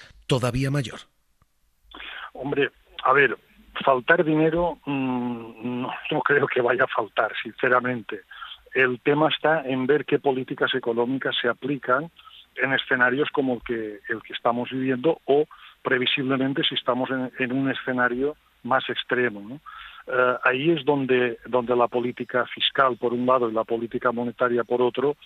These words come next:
Speaker 2: tienen que jugar sus roles, ¿no? En este sentido, hoy pienso que, eh, plantear una, un es-, una, digamos, una estrategia, eh,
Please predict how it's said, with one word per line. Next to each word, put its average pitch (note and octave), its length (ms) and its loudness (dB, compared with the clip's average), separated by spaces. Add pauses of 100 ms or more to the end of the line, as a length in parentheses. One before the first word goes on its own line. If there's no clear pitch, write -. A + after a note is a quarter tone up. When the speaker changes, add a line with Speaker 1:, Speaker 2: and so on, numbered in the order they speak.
(280)
Speaker 2:
tienen C#3 260 0
que C3+ 100 -4
jugar B2+ 420 0
sus B2 200 -4
roles, G#2+ 440 0
¿no? C3+ 180 -10 (380)
En A#2 120 -4
este C3+ 220 -4
sentido, C#3+ 640 0 (520)
hoy C#3 380 2 (100)
pienso C#3 520 0
que, C3 280 0
eh, - 60 -4 (720)
plantear C3 800 2 (540)
una, B2+ 960 -2
un C#3 220 -2
es-, B2+ 160 -6
una, C#3 360 0
digamos, C3+ 400 -2
una C#3 140 0
estrategia, B2+ 880 0 (560)
eh, B2 40 0